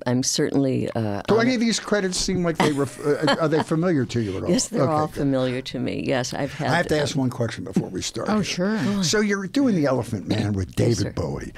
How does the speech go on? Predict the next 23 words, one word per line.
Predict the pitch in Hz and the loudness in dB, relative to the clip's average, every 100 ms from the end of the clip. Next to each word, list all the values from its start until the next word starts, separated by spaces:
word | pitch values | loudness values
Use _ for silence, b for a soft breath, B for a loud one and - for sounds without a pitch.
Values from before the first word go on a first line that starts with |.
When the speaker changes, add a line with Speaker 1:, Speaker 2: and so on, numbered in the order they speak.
| B | B
Speaker 1:
Mm-hmm. | 151 | -2
Speaker 2:
So | 143 180 - - | 2 0 -2 -4
how | - 262 269 220 | 0 2 4 4
is | 190 123 | 2 0
it | 95 - - B B B - | -6 -10 -20 B B B -4
to | 139 | -2
do | 120 170 190 | 2 2 4
a | 160 | 2
show | - - 147 120 90 - - 92 B B B | 0 -2 2 2 -2 -8 -10 -12 B B B
with | 143 | 2
somebody | - - 185 180 170 | 2 2 2 4 4
who | 156 | 4
is | 147 117 | 2 0
a | |
pre-described | 110 - - 220 208 151 127 - - 151 151 147 139 131 - B B | -2 -6 0 0 2 2 0 -2 0 2 2 2 0 -2 -8 B B
megastar | 107 127 180 170 123 - 123 113 110 117 | 0 4 2 2 -2 -2 -2 0 2 2
in | |
the | 104 | 0
world | 113 123 131 117 | 0 2 2 0
of | 104 120 | -2 0
rock | 120 120 | 0 0
and | 98 98 | -2 0
roll, | 120 98 95 | 0 0 -4